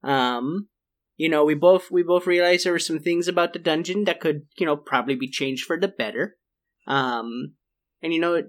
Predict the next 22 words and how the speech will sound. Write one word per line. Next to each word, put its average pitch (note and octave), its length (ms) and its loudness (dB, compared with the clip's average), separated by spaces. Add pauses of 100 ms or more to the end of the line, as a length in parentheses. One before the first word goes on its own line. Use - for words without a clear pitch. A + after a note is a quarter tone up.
(420)
she's B3 540 -2
actually A#3 460 0
the G#3+ 100 8
one G#3 400 4
who, F3 420 0
you D#3 180 -6
know, D#3 120 -2
gave C#3+ 240 2
me D#3 120 -2
the D#3 160 0
idea D3 420 2
to, C3+ 420 -4 (560)
to G3 80 -4
try D3+ 320 0
and, E3 240 -2
you F3 100 0
know, F3+ 100 0
get F3+ 220 4
everybody G#3+ 540 4
together A#3 500 2
and, B2 260 -2
uh, B2 340 -4